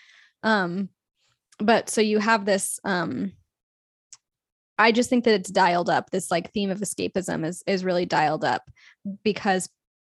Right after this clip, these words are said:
in, in a bigger splash because they can't, they have escaped their day-to-day life. They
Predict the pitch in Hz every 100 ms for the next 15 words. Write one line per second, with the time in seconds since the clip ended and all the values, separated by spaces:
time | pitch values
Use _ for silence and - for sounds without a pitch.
0 | _ _ _ _ 226 208 - 208 196 -
1 | 185 180 165 - 180 160 185 - - -
2 | - 202 208 180 190 - 214 196 175 202
3 | 196 - 214 196 - 208 208 185 180 180
4 | 175 175 185 208 202 202 - - 202